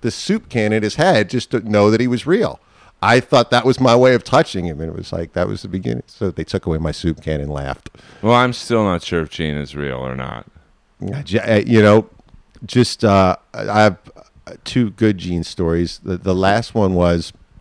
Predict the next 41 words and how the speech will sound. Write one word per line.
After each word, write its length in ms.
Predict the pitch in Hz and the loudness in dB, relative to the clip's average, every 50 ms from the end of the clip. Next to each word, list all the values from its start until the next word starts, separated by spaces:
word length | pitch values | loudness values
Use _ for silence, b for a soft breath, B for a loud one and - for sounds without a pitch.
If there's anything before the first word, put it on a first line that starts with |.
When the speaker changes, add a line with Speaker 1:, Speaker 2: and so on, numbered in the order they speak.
| _ _ _ _ _ _ _ _ - - | _ _ _ _ _ _ _ _ -16 -12
Speaker 1:
I 100 | - 85 | -4 0
went 200 | 98 101 98 - | 2 2 0 0
to 100 | - 95 | -2 -6
Vegas 480 | 78 82 98 107 104 95 95 82 - - | -2 2 2 2 2 2 0 -4 -4 -6
to 140 | - - 85 | -10 -10 -10
see 160 | - - 90 | -6 -6 -6
the 80 | 80 78 | -6 -6
Kiss 220 | - - 92 - | -6 -6 -6 -6
show 200 | - - 90 82 | -4 -4 -4 -4
in 80 | 78 76 | -2 0
Vegas, 580 | 92 98 101 98 87 78 76 - - - - b b b b b b b b b b b b b b b b _ _ - | 0 0 0 0 -2 -6 -8 -12 -16 -18 -20 b b b b b b b b b b b b b b b b _ _ -6
and, 260 | 95 95 90 87 87 | -4 -4 -2 -2 -2
um, 400 | 85 82 78 73 71 73 78 - _ _ _ _ _ _ _ _ _ _ _ _ _ _ _ _ _ _ _ _ - | -2 -4 -4 -8 -10 -14 -16 -18 _ _ _ _ _ _ _ _ _ _ _ _ _ _ _ _ _ _ _ _ -14
he 160 | 98 101 104 | -10 -10 -4
did 160 | 82 101 95 | -2 -2 -2
his 120 | 92 85 | -2 -2
book 220 | - - 147 156 - | 0 -2 -2 -2 0
signing. 360 | - 123 98 82 71 64 - _ _ _ _ _ _ _ _ _ _ _ _ _ _ _ _ | -4 -4 -4 -4 -6 -10 -16 _ _ _ _ _ _ _ _ _ _ _ _ _ _ _ _
And 120 | - 92 92 | -8 -6 -6
I 40 | 92 | -4
went, 280 | 90 85 87 95 101 101 | -4 -4 -4 -4 -4 -2
I 40 | |
went 200 | 95 92 98 101 | -2 -2 -2 -2
with 80 | 85 101 | -2 -4
my 120 | 92 87 | -4 -4
girlfriend 760 | 82 85 120 143 147 - - - 98 87 87 98 101 110 - - _ _ | -2 2 2 2 2 2 0 -2 0 0 0 -2 -4 -8 -12 -18 _ _
to, 180 | - 104 98 - | -4 -4 -4 -4
to 160 | - - 107 | -4 -8 -6
the, 100 | 92 95 80 80 - - | -6 -6 -8 -8 -8 -6
I, 160 | 87 92 - - | -4 -4 -2 -2
I'll, 220 | - 101 92 98 - | 0 0 0 0 0
I'll 100 | - 104 | -4 -4
send 240 | - - - 113 98 | -4 -2 -2 -2 0
you 60 | 87 | -2
this 140 | 80 73 - | -2 -4 -6
picture, 360 | _ - 92 87 - - 65 | _ -8 -8 -8 -8 -10 -10
I 60 | 64 | -10
actually 240 | 60 - - - 78 | -10 -12 -12 -10 -8
have 120 | 78 78 | -6 -6
it, 80 | 82 - | -6 -6
and, 180 | 82 85 87 - | -6 -6 -8 -8